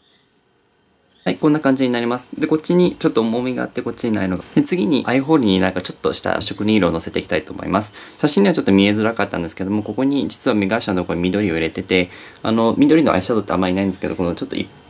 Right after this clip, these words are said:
ぱい入ってる系のアイシャドウを持ってて、まあ、ちょっとね、どれでもいいんですけど、まあ、適当に自分にあ-、合いそう、似合いそうな緑を選んで、あの、目頭に乗せてもらえば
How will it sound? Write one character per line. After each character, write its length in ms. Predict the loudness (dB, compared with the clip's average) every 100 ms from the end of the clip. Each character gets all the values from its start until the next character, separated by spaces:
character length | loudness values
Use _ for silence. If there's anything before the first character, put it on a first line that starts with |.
| 0
ぱ 80 | 2
い 80 | 2
入 120 | -2
っ 20 |
て 160 | 0 0
る 100 | 2
系 180 | 2
の 120 | 4 4
ア 60 |
イ 40 | 2
シ 140 | 0
ャ 20 |
ド 80 | -2
ウ 40 | 0
を 20 |
持 120 | 0
っ 40 |
て 120 | -2 -2
て、 220 | -2 -2 -4
ま 180 | -2
あ、 60 | -2 -4 -16 -18 -14
ち 80 | -6
ょ 20 |
っ 40 | 0
と 80 | 0
ね、 180 | -2 -8 -6
ど 160 | 0 2
れ 100 | 2
で 80 |
も 60 | 0
い 60 | 2
い 40 |
ん 60 | 2
で 80 |
す 80 | 0
け 80 | -2
ど、 100 | -2
ま 80 | -4
あ、 40 |
適 200 | -4 -6
当 120 | -2 0
に 80 |
自 120 | 2 2
分 120 | 2
に 80 | 2
あ-、 100 | -2 -8 -2
合 100 | 0
い 80 | 2
そ 120 | 2
う、 40 | 2
似 120 | 2
合 60 |
い 60 | 0
そ 100 | 0
う 40 |
な 60 | 0
緑 340 | 2 2 0 0
を 40 |
選 180 | 0 0
ん 40 |
で、 200 | 0 0 -2 -18 -18 -4
あ 80 | 0
の、 60 |
目 100 | 2
頭 260 | 0 0 0
に 60 | -2
乗 100 | -2
せ 140 | -4
て 220 | -2 -2
も 120 | 0
ら 100 | 0
え 40 | 0
ば 220 | -4 -8